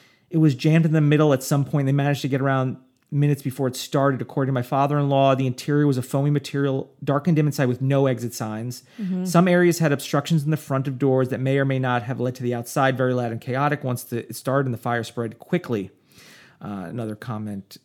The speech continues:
Speaker 1: uh, says, "I was working at Great Adventure that day in the booth not far from the haunted castle. I was seventeen
Speaker 2: Mm-hmm.
Speaker 1: years old. The blaze had become huge and a large crowd gathered to watch. The people cheered when the tower fell."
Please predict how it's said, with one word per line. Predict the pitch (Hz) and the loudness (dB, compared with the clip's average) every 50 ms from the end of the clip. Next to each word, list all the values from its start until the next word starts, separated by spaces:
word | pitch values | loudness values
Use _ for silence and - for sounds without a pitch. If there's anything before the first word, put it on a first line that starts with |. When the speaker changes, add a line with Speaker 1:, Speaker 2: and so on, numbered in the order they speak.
| _ - | _ -16
Speaker 1:
uh, | 104 104 | -14 -14
says, | - - 113 113 110 | -12 -12 -12 -12 -10
"I | - 123 | -6 -2
was | 131 135 127 | -2 -2 0
working | 127 170 196 196 254 | 2 0 0 2 0
at | 233 165 | -2 2
Great | 170 175 160 | 4 6 6
Adventure | 156 131 147 147 143 143 - 156 139 | 6 6 4 2 2 2 2 2 2
that | 139 135 135 - | 2 2 0 0
day | 147 135 135 | 0 0 2
in | 135 135 | 2 0
the | 127 | 0
booth | 117 147 147 139 127 - | 2 2 2 2 2 0
not | 135 131 123 135 | -2 -4 -4 -4
far | - - - 131 131 | -6 -6 -4 -4 -4
from | - 143 120 | -4 -4 -6
the | 120 | -6
haunted | 117 120 - 135 131 127 | -4 -4 -4 -4 -6 -8
castle. | - - 190 190 190 - - 104 90 - - - | -6 -6 -4 -4 -4 -4 -4 -8 -8 -8 -10 -8
I | 131 | -8
was | 120 - | -8 -6
seventeen | - 127 123 120 117 127 | -4 -4 -4 -4 -4 -4
Speaker 2:
Mm-hmm. | 131 131 | -2 -2
Speaker 1:
years | 127 113 | -2 -2
old. | 127 117 101 98 - - - - - - - _ | -2 -4 -4 -6 -8 -14 -20 -20 -20 -20 -12 _
The | 135 | -8
blaze | 123 135 139 156 170 196 226 226 - | -2 0 2 2 4 2 2 0 0
had | 208 190 156 | -2 -2 -2
become | 165 135 - - - 156 143 135 131 | -2 -4 -6 -4 -2 -2 0 0 -2
huge | - - - 170 170 165 156 151 143 135 131 123 127 - _ - - - _ - _ 143 | -4 -2 0 2 4 6 6 6 6 4 2 0 -4 -10 _ -20 -20 -20 _ -12 _ -2
and | 143 | 0
a | 139 | 2
large | 139 139 139 147 151 147 - - | 2 4 6 6 4 4 0 -4
crowd | - 165 143 139 135 123 | -2 0 0 2 2 2
gathered | 135 131 131 131 127 - | 0 0 0 -2 -4 -4
to | - 113 | -6 -4
watch. | 107 131 143 139 107 - - | -2 0 0 -2 -4 -4 -6
The | 143 | -8
people | 127 - 190 175 - 214 | -4 -4 -6 -2 -2 -4
cheered | - - - - - 196 190 185 180 151 135 123 110 113 110 - | -4 -2 -4 -4 -2 0 2 2 4 4 4 4 2 -2 -4 -6
when | - 131 131 | -6 -4 -4
the | 123 120 | -4 -4
tower | - - - 135 123 127 120 110 | -8 -8 -6 -2 -2 0 -2 -2
fell." | - - - 120 117 107 90 - - | -4 -6 -6 -6 -4 -4 -8 -10 -14